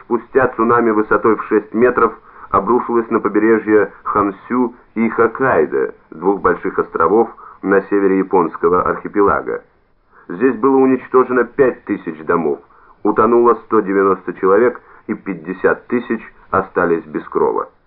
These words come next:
Почему же не помогла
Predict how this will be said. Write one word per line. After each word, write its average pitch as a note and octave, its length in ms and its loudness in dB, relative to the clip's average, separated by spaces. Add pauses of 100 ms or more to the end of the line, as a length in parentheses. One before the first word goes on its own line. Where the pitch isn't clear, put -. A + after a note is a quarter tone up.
(960)
Почему G3+ 520 2
же F#3+ 100 2
не F3+ 100 4
помогла D#3+ 460 2